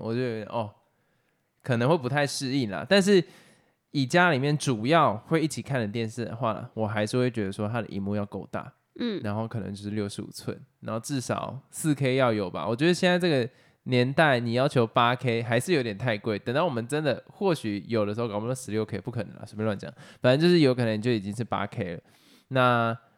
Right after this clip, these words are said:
Speaker 1: 尺寸我觉得是最重要的。再来，你刚刚提到的浴缸这件事情，其实我也觉得是蛮重要。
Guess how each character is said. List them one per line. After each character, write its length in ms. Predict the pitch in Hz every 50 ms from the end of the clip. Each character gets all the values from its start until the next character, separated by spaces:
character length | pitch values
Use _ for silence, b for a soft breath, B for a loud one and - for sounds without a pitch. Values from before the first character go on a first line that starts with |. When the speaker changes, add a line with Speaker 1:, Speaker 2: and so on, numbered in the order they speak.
| _ _ _ _ _ _
Speaker 1:
尺 220 | - - 151 135
寸 160 | 127 190 208
我 100 | 170 131
觉 80 | 107 113
得 80 | 113 120
是 100 | 135 131
最 160 | 135 135 123
重 220 | 110 117 110 107
要 180 | 110 107 95 85
的。 140 | - - - _ _ _ _ _ _
再 220 | - 196 190 156
来， 420 | 131 113 104 101 101 98 120 123 _ _ _
你 140 | - 123 123
刚 180 | 127 170 170 170
刚 100 | 175 170
提 180 | - 139 120
到 180 | 117 139 135 123
的 160 | 113 101 87 -
浴 240 | - 165 151 131 120
缸 480 | - - 127 120 113 113 113 117 123 135 _ _ _ _ _ _ _ _ _ _ _
这 140 | _ - 151
件 220 | 135 139 131 123
事 180 | 117 - 131 120
情， 260 | 120 131 120 - - - _ _ _ _ _ _ _ -
其 120 | - 170
实 100 | 196 226
我 160 | 214 180 131
也 60 | 113
觉 140 | 104 107 104
得 60 | 104 107
是 40 | 120
蛮 240 | 117 104 92 92
重 220 | 95 - 101 98 98
要。 240 | 98 95 - 117